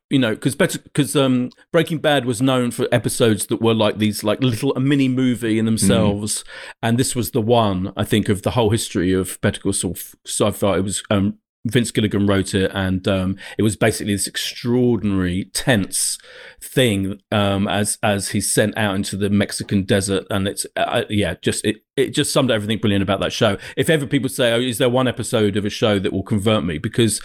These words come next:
Speaker 1: Better Call Saul does start slowly, we'll talk about it later, as a whole thing, I think, but then you could just watch that, even without knowing. I think you could watch the episode, even without knowing the previous forty <laughs> episodes or whatever that lead up to it, and you'd still realise it's a brilliant little piece of filmmaking.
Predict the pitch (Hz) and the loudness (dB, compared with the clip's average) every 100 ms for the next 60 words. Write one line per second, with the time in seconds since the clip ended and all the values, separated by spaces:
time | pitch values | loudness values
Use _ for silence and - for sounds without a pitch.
0 | - - 190 - 160 143 143 151 139 - | -10 -2 0 0 -2 0 0 0 0 0
1 | 120 - 127 104 101 - 98 104 95 95 | -2 0 2 2 2 0 0 0 0 0
2 | 98 69 57 _ - - - 110 104 110 | 0 -2 -2 _ -20 -10 -2 0 2 0
3 | 98 - 123 101 95 90 - 110 107 101 | 0 2 2 2 0 -4 -2 0 2 2
4 | 104 - 101 - 117 123 - - 95 - | 2 0 -2 2 2 2 0 -2 -2 0
5 | 151 190 208 156 143 123 139 170 135 202 | 0 0 0 2 2 2 0 0 0 0
6 | 349 202 127 131 170 - 127 147 - 87 | 0 0 2 2 0 0 -2 -2 -4 0
7 | 143 160 147 123 127 139 135 104 - - | 0 2 0 2 2 2 0 -4 -10 -16
8 | - 127 - - 160 139 127 - 170 165 | -4 -4 0 2 2 2 -2 -2 2 2
9 | - - 147 202 - 170 139 127 120 120 | 2 0 0 0 -2 0 0 0 2 4
10 | 123 123 98 135 131 104 - 98 92 - | 2 2 2 2 2 0 -2 -2 -2 -6
11 | 120 127 117 - - 143 127 123 117 101 | 0 0 0 -2 0 0 2 0 0 -2
12 | 95 - 98 _ _ _ 117 113 120 101 | -2 -2 -4 _ _ _ -4 2 4 2
13 | 87 82 - 101 101 - 101 95 - 95 | -2 -6 -4 -4 -2 0 -2 -2 -4 -4
14 | 92 95 - | -4 -6 -12